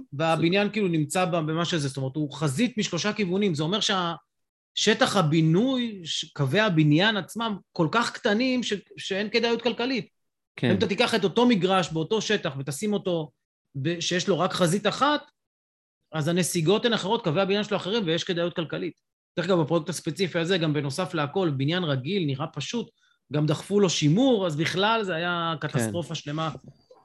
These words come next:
Speaker 1: ב-, בהקשר הזה.
Speaker 2: אני חושב, כאילו, כמה, כמה אתה באמת, אנחנו תכף נדבר פה על ערים שהלכו לכיוון של אפס וערים שהלכו לכיוון, אה, של חמישים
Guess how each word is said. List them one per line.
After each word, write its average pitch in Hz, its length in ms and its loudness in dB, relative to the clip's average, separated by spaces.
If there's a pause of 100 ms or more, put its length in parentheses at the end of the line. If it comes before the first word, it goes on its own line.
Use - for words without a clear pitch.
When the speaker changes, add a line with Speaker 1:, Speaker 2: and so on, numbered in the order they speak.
(120)
Speaker 1:
ב-, 147 680 0
בהקשר 139 460 0
הזה. 113 140 -12 (1700)
Speaker 2:
אני 120 80 0
חושב, 131 400 2
כאילו, 208 200 4
כמה, 185 560 2 (100)
כמה 156 220 0
אתה 170 160 0
באמת, 131 400 0 (1080)
אנחנו 120 280 -6
תכף 131 340 -2
נדבר 120 400 4
פה 123 100 -2
על 110 80 2
ערים 117 280 0
שהלכו - 1900 -2
לכיוון 131 320 4
של 120 160 2
אפס 131 380 2
וערים 117 180 0
שהלכו 120 240 -4
לכיוון, 123 440 0
אה, 117 160 2
של 117 160 -6
חמישים 135 720 -4